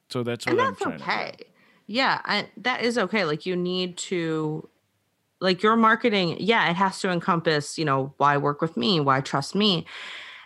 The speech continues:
Speaker 2: And I think it's important for at least a version of your personality, like, a part of your personality. It's not gonna be how you are with your <laughs> best friend, because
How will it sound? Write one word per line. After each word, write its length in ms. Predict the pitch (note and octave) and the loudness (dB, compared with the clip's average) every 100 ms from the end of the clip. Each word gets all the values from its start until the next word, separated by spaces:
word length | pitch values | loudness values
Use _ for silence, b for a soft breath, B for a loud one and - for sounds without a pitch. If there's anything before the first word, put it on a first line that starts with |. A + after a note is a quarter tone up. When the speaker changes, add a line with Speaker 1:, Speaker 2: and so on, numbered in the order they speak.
| - | -2
Speaker 2:
And 100 | G#3 | 2
I 100 | G#3+ | 4
think 160 | G#3+ G#3+ | 4 4
it's 140 | G#3 | 4
important 640 | G3 F#3 - F#3 - F3 - | 4 4 4 2 4 2 0
for 320 | - E3+ D#3+ - _ _ _ _ _ _ _ _ _ - | 0 0 0 -8 _ _ _ _ _ _ _ _ _ -2
at 140 | F3 F3 | 0 4
least 200 | G#3 G#3 | 4 4
a 80 | |
version 880 | E3 C#3+ D3 D#3 F3+ A3 A#3 B3 C4 - | 2 4 6 6 4 4 4 4 2 0
of 280 | - G#3+ - | 0 0 2
your 140 | A#3+ | 2
personality, 580 | B3 B3+ B3+ B3+ B3+ B3 | 4 2 2 2 4 4
like, 200 | E3 D3+ | 4 4
a 80 | C3+ | 0
part 400 | - C#3+ D3 - | 2 4 4 4
of 100 | E3+ | 2
your 100 | F3 | 2
personality. 480 | F#3 F3+ F3+ F3 - | 0 0 0 0 0
It's 140 | - | 4
not 200 | D4 C#4 | 4 6
gonna 140 | B3+ | 4
be 120 | F3+ F3+ | 6 6
how 140 | E3+ | 6
you 180 | D#3+ B2 | 6 6
are 160 | C3 A#2+ | 6 6
with 200 | D3+ - | 4 4
your 120 | D3+ | 2
<laughs> 100 | C3 | 2
best 320 | - E3+ - - | 0 0 -4 -2
friend, 460 | D#3 C3 D3 G3+ | 0 2 2 2
because 520 | F#3 D3 D#3+ D3 C#3+ | 2 2 4 4 0